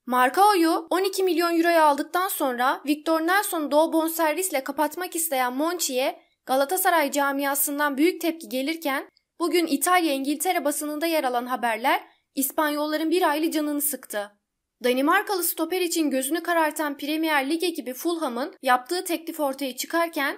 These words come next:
Sinisa Mihailovic'in takımı Barcelona'nın da Erden Timur'a önerdiği rakam dikkat çekti. Genç stoper geçtiğimiz sezon sarı kırmızılı forma ile kırk sekiz maça çıktı. Nelson bu karşılaşmada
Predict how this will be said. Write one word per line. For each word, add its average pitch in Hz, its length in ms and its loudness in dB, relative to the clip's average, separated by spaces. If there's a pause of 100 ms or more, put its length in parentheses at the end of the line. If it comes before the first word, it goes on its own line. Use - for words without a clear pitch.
(120)
Sinisa 349 480 -2
Mihailovic'in 311 800 0
takımı 269 480 -6
Barcelona'nın 302 800 0
da 302 280 0
Erden 294 420 2
Timur'a 330 340 -2
önerdiği 285 440 0
rakam 349 340 0
dikkat 302 360 -4
çekti. 202 560 -8 (880)
Genç 330 240 2
stoper 320 500 0
geçtiğimiz 330 580 -2
sezon 294 360 0
sarı 339 320 0
kırmızılı 330 460 -2
forma 311 340 0
ile 349 180 -2
kırk 349 180 -4
sekiz 330 300 -2
maça 247 260 -6
çıktı. 226 480 -6 (680)
Nelson 311 480 0
bu 330 100 0
karşılaşmada 294 840 -2